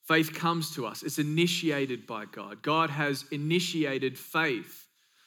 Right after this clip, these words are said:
And I love this series because I truly believe this is a hallmark of our faith, our ho-, a hallmark of our belief, our hallmark of what we as a church are all about,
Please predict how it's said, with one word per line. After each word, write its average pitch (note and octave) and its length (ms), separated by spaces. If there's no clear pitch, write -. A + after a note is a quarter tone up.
And D3 100
I D3+ 40
love D#3 600
this C#3+ 180
series D#3+ 460
because C#3 400
I C3+ 120
truly E3+ 480
believe C#3+ 680
this C3+ 160
is C3+ 140
a B2+ 80
hallmark C3+ 760
of A#2 120
our A#2+ 140
faith, D3 720
our D3 120
ho-, - 300
a D#3 120
hallmark D#3+ 560
of C#3+ 120
our C#3+ 160
belief, C#3+ 720
our C#3 100
hallmark D#3+ 480
of C#3 220
what D3+ 220
we F3 200
as D#3 100
a D3+ 80
church E3+ 340
are D#3 120
all F3+ 180
about, F#3 360